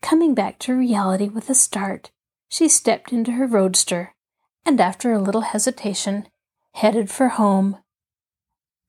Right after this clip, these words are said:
"I don't believe there's any use going back to see Mary today,"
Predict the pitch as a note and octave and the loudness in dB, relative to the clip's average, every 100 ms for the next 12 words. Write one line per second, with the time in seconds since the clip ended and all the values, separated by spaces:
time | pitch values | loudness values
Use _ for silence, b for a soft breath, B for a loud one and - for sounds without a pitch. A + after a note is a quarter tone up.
0 | - G4 D4 A3+ - A#3 A3+ A3 G#3 G3 | -6 0 2 2 0 0 2 0 -2 -2
1 | - - D4+ D4 D#4+ A#3 G3 G#3+ - A3 | -4 -6 -2 2 4 4 2 0 -2 -2
2 | G#3+ G3 F3+ - B3+ - C4 C4 G3+ F#3 | 0 -2 -4 -2 0 2 2 2 0 -2
3 | F#3 F#3 G3 G3 G3 F#3+ | -4 -6 -4 0 0 -2